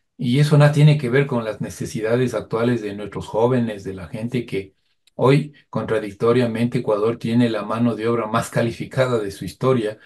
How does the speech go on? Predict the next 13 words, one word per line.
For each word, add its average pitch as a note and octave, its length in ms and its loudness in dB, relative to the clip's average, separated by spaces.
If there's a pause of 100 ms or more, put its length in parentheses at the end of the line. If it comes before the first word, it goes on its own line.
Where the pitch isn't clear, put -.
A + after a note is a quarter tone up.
(300)
y B2+ 140 4
no D3 240 8
puede E3 280 6
encontrar G#2+ 440 -2
ese G#2 240 -6
trabajo, G2+ 760 -4 (440)
eh, G#2+ 540 0 (220)
ese A#2 240 -4
trabajo G2+ 960 -2
formal, A2 640 -2
ese G2+ 240 -8
trabajo, G2+ 680 0 (300)
¿sí?, A#2+ 380 -4